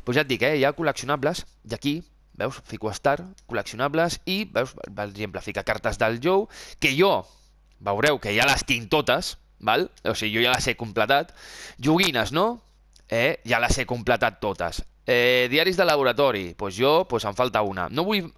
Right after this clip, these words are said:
ensenyar gaires, val? Perquè no, no vull fastidiar-vos la proposta, no? Clar, eh, a la primera vegada que passeu al joc,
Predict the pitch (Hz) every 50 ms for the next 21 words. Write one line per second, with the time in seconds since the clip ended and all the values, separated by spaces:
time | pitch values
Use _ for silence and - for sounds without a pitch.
0 | - - 113 - - 120 135 139 139 156 156 156 147 147 175 196 - - 120 147
1 | 190 - - - - - - - - - - - 120 - 127 127 135 143 147 151
2 | 151 143 135 131 143 143 147 151 160 165 160 147 127 - 143 123 - - 131 120
3 | 131 127 135 156 139 139 139 113 - - 113 - - 139 123 - - 92 92 117
4 | 147 - - - - - - - - - - 330 269 - - - - - _ _
5 | _ _ _ _ _ _ _ _ _ _ _ _ _ _ _ _ _ _ _ _
6 | - 127 127 127 127 127 127 - 123 123 120 120 127 123 131 170 190 220 214 208
7 | 196 180 170 170 160 165 170 151 131 - 123 - 113 - - 135 143 165 165 170
8 | 151 131 117 123 139 139 151 - -